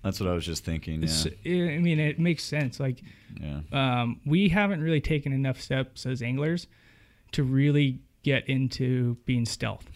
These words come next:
Speaker 2: You
Speaker 1: Well, they're
Speaker 2: know?
Speaker 1: just starting to come out with, like, flo-, like, saltwater lines that are clear, that float, right? I mean, they've had 'em, but dialing 'em in, it's, it's kind of a hard thing to do, is to set up and create a floating fly line that's, that's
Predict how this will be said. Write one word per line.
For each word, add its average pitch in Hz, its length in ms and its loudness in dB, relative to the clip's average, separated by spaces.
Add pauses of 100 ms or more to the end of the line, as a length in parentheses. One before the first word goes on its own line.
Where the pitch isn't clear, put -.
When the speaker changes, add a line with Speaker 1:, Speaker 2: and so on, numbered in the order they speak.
(920)
Speaker 2:
You - 100 0
Speaker 1:
Well, 123 60 6
they're 123 100 4
Speaker 2:
know? 120 40 0
Speaker 1:
just 104 160 2
starting 104 280 4
to 90 40 0
come 101 200 2
out 101 140 2
with, - 260 -4
like, 85 160 0
flo-, - 240 -8
like, 87 160 0
saltwater 85 500 2
lines 82 380 0
that 80 260 -2
are 78 120 -4
clear, 101 460 -2 (120)
that - 160 -8
float, 113 420 0
right? 85 260 -4
I 92 60 -2
mean, 110 140 4
they've 95 100 2
had 110 240 6
'em, 82 100 2
but 80 240 2 (400)
dialing 92 380 4
'em 82 140 2
in, 87 180 2
it's, 78 180 -4
it's 92 140 -8
kind 135 180 -4
of 95 80 -2
a 82 60 0
hard 92 220 -2
thing 92 160 -2
to 78 80 -2
do, 90 240 -2
is 76 120 -6
to 69 100 -8
set 85 260 -4
up - 200 -8
and 78 280 -8
create 95 260 -4
a 82 60 -4
floating 73 340 -6
fly 73 200 -6
line 71 220 -6
that's, - 360 -10
that's - 280 -16